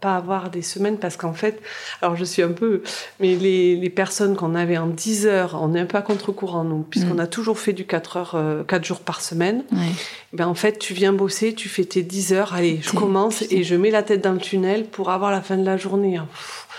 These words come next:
Speaker 1: je me disais, mais si on peut pas faire des soins aux gens en pensant ça.
Speaker 2: Oui.
Speaker 1: Et c'est d'ailleurs hallucinant dans les hôpitaux
Speaker 2: Oui.
Speaker 1: où tu vois que les infirmières, c'est douze heures par
Speaker 2: Non,
Speaker 1: jour.
Speaker 2: mais c'est
Speaker 1: Et je parle même pas des médecins avec
Speaker 2: Mm.
Speaker 1: les gardes. Moi, je me dis, mais en fe-, en amenant
Speaker 2: Mm.
Speaker 1: du soin aux personnes,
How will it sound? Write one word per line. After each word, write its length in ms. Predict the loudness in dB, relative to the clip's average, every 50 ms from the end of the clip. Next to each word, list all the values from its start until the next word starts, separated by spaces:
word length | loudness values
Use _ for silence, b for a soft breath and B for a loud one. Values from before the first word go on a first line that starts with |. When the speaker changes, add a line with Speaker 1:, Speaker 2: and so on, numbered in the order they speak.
| -18 -16 -14
Speaker 1:
je 160 | -12 -4 0
me 120 | 2 2 2
disais, 180 | 2 2 2
mais 140 | 4 4 2
si 480 | 2 -2 -4 -8 -6 -6 -2 0 0 0
on 60 | 0 -2
peut 140 | -4 -6
pas 240 | -6 -4 -2 -2 -2
faire 240 | -2 -4 -6 -6 -4
des 140 | -4 -6 -6
soins 360 | -6 -6 -2 0 2 2 2
aux 140 | 4 2 2
gens 300 | 2 2 0 0 -2 -4 B B B B B B -6
en 120 | -4 -2
pensant 380 | 0 0 -2 -2 0 0 0 0
ça. 260 | 0 0 0 -2 0 0 0
Speaker 2:
Oui. 180 | 0 0 0 0
Speaker 1:
Et 80 | 0 -2
c'est 180 | -2 -2 -2
d'ailleurs 340 | 0 2 4 4 4 2 2
hallucinant 500 | 0 0 -2 -2 -4 -2 0 0 2 2
dans 140 | 2 2 0
les 240 | 0 0 0 0 -2
hôpitaux 480 | -2 -4 -8 -12 -4 0 0 0 0 B B B B B 0
Speaker 2:
Oui. 140 | 0 2 0
Speaker 1:
où 60 | -2
tu 180 | -4 -4 -6 -6
vois 240 | -2 0 0 0
que 140 | 0 0 0
les 180 | 0 0 0 0
infirmières, 400 | -2 -2 -2 -2 0 0 -2 -2
c'est 260 | -4 -6 -6 -6 -6
douze 300 | -4 -4 -2 0 0 0
heures 160 | 0 0 -2
par 160 | -4 -2 0
Speaker 2:
Non, 80 | 0 0
Speaker 1:
jour. 160 | 0 0 -2 -2
Speaker 2:
mais 20 | -2
c'est 120 | 0 0 0
Speaker 1:
Et 60 | 0
je 100 | 0 -2
parle 240 | -2 -2 -2 0 0
même 160 | 0 -2 0
pas 140 | 0 -2 0
des 120 | 0 0
médecins 460 | 0 0 -2 -2 -4 -4 -2 -2 0 0
avec 160 | 0 0 -2
Speaker 2:
Mm. 40 | -2
Speaker 1:
les 100 | -6 -4
gardes. 340 | -4 -4 -4 -4 -6 -6 -4
Moi, 180 | -4 -4 -4 -4
je 120 | -4 -4 -4
me 120 | -4 -4
dis, 160 | -2 -2 0
mais 180 | 0 0 -2 -4 -6 -10 -12
en 80 | -12
fe-, 240 | -12 -12 -12 -12 -8 -4
en 200 | 0 0 2 2
amenant 320 | 2 2 2 2 2 0
Speaker 2:
Mm. 60 | 0
Speaker 1:
du 120 | -2 -4 -6
soin 260 | -8 -6 -6 -4 -4
aux 40 | -4
personnes, 520 | -4 -8 -10 -10 -8 -6 -4 -2 -2 -2